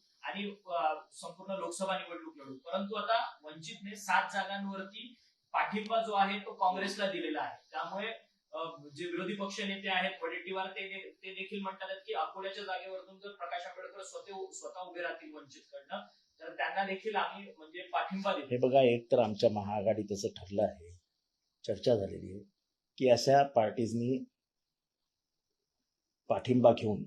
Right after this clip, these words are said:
Speaker 2: आपल्यामध्ये स्वतःमध्ये गैरसमज निर्माण करू नयेत. ते गैरसमज करण्याचा प्रयत्न करत असतील तरी त्यांना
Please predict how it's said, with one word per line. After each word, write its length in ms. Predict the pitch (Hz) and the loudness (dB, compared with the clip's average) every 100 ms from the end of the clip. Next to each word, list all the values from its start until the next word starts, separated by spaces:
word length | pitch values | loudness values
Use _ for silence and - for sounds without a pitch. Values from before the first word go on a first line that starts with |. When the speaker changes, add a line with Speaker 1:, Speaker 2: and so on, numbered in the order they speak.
| - | -6
Speaker 2:
आपल्यामध्ये 540 | - 101 123 131 127 131 | -4 0 2 4 4 2
स्वतःमध्ये 520 | 127 107 113 113 120 | 0 2 2 2 0
गैरसमज 540 | 107 104 98 107 107 | 2 2 2 0 0
निर्माण 300 | 98 98 98 | 0 0 -2
करू 220 | 98 98 98 | -2 -4 -8
नयेत. 200 | 85 - _ _ _ _ _ _ _ _ _ _ _ _ _ _ _ _ _ _ _ - | -10 -18 _ _ _ _ _ _ _ _ _ _ _ _ _ _ _ _ _ _ _ 2
ते 180 | 143 127 | 4 8
गैरसमज 520 | 123 120 139 147 147 | 8 8 6 4 4
करण्याचा 340 | 123 120 120 | 4 6 4
प्रयत्न 340 | 120 110 110 113 | 4 2 2 0
करत 280 | 107 101 | 0 0
असतील 340 | 98 101 175 127 | -2 -2 -2 2
तरी 140 | 131 | 0
त्यांना 460 | 160 107 104 165 | 2 2 2 0